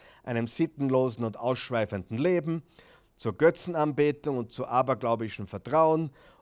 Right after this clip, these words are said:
auf übersinnliche Kräfte, Feindseligkeit, Streitsucht, Eifersucht, Wutausbrüche, Intrigen, Uneinigkeit und Spaltungen bestimmen dann das Leben ebenso wie Neid, Trunksucht, üppige Gelage und vieles andere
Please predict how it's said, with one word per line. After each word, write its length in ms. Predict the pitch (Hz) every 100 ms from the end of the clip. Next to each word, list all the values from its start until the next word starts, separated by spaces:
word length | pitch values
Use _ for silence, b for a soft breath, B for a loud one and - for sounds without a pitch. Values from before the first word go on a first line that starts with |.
| _
auf 320 | - 110 - _
übersinnliche 800 | 165 151 151 - 127 120 101 95
Kräfte, 500 | 113 139 135 - 165
Feindseligkeit, 1040 | 135 147 170 160 160 147 143 135 139 135
Streitsucht, 880 | - - 120 139 - - 135 135 -
Eifersucht, 800 | 127 139 127 123 135 127 - 117
Wutausbrüche, 800 | 165 180 156 147 - 147 135 139
Intrigen, 720 | 139 110 - 156 156 147 143 b b b
Uneinigkeit 840 | 175 180 151 143 139 - 131 135
und 180 | - 135
Spaltungen 680 | - - 110 101 113 107 107 B B B -
bestimmen 520 | 117 - 143 143 135
dann 220 | 127 131
das 240 | 117 -
Leben 380 | 113 120 127 131
ebenso 640 | 135 143 156 147 147 143 139 B B
wie 180 | 110 113
Neid, 600 | 117 131 147 160 156 - _
Trunksucht, 800 | 135 160 147 - 147 143 - - _
üppige 640 | 156 139 139 120 123 120 117 B B _
Gelage 680 | 113 110 127 156 156 147
und 140 | 127 113
vieles 400 | - 139 143 131
andere 540 | 127 120 120 120 120